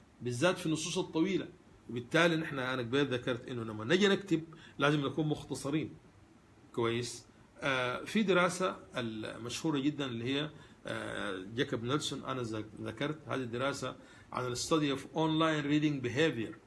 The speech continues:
دراسة تدرس، آه، ال-، السلوك ال-، الناس على الأونلاين، كيف يقرأوا.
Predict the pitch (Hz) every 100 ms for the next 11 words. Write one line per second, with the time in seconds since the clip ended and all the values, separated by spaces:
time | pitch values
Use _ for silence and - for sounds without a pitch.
0 | - - - - 120 135 165 - 139 -
1 | - - - 165 120 120 139 175 - -
2 | - - 127 120 113 117 123 107 101 98
3 | 120 - 147 170 185 131 117 117 117 113
4 | - - _ _ 120 113 143 156 117 117
5 | 120 160 143 131 117 113 - 151 151 151
6 | - 110